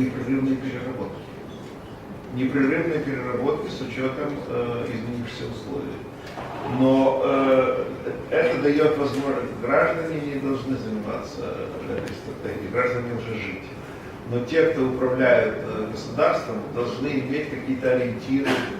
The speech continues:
э, для решений. Знаете, если ты не знаешь ответа на вопрос, говорят, поступай по закону, так я могу сказать, что если вы управляете государством, вы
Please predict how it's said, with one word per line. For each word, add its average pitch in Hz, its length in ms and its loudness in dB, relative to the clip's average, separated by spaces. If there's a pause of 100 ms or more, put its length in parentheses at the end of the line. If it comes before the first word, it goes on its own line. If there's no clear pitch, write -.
(520)
э, 113 340 2 (120)
для 120 120 8
решений. 113 520 0 (580)
Знаете, 147 300 0 (140)
если 139 360 0 (160)
ты 131 320 2 (520)
не 120 80 -2
знаешь 117 800 2 (120)
ответа 123 460 2
на 117 200 0
вопрос, - 640 -2 (280)
говорят, 113 420 2
поступай - 380 2
по 120 120 2
закону, - 420 -2 (120)
так 113 220 -2
я 110 80 -2
могу 117 140 -4
сказать, 120 460 0 (500)
что 127 80 -4
если 127 220 0
вы 135 140 6
управляете 127 480 4 (120)
государством, 123 680 2
вы 110 60 -4